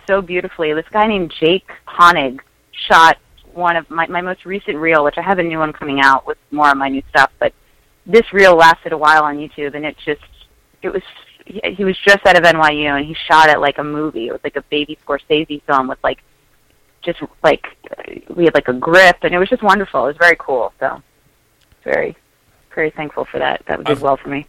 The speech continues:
Speaker 2: I've got one more question about, uh, the characters that you've played, and this is just, like, kind of a,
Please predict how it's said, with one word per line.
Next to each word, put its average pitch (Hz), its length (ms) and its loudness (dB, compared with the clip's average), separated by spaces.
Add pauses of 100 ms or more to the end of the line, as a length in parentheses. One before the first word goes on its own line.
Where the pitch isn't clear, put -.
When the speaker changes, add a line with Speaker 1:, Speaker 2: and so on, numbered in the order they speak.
Speaker 2:
I've 127 100 -6
got 127 160 -2
one 127 160 -2
more 135 120 -4
question 120 380 -6
about, 98 400 -6
uh, 101 140 -6
the 95 100 -10
characters 101 380 -6
that 90 80 -12
you've 92 180 -12
played, 87 280 -4
and 101 120 -6
this 135 140 -4
is 165 160 -6
just, 117 280 -6
like, 95 200 -4
kind 101 180 -6
of 90 100 -4
a, 87 220 -6